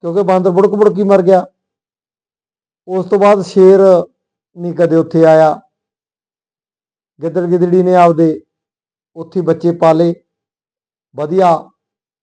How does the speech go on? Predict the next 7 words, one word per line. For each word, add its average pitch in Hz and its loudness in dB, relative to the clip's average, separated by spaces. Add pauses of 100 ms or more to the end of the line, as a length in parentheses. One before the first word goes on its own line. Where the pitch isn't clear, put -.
(200)
ਹੱਸਦੇ 160 -2
ਆ, 151 0
ਖੇਡਦੇ 170 0
ਆ, 151 0 (520)
ਮੌਜਾਂ 143 -6
ਕਰਦੇ 151 0
ਆ। 139 -2